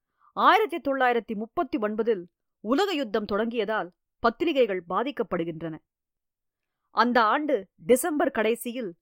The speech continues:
மீண்டும் வத்தலகுண்டு புறப்படுகிறார். ஆயிரத்தி தொள்ளாயிரத்தி நாற்பத்தி ஒன்று ஜனவரியில்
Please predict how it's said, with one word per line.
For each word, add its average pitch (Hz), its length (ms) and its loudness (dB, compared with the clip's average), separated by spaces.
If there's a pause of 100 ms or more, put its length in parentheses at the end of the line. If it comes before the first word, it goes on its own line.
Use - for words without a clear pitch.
(120)
மீண்டும் 269 500 -2
வத்தலகுண்டு 190 560 -2
புறப்படுகிறார். 160 540 -10 (1400)
ஆயிரத்தி 302 460 4
தொள்ளாயிரத்தி 240 580 0
நாற்பத்தி 247 600 0
ஒன்று 208 360 -6 (160)
ஜனவரியில் 214 680 -2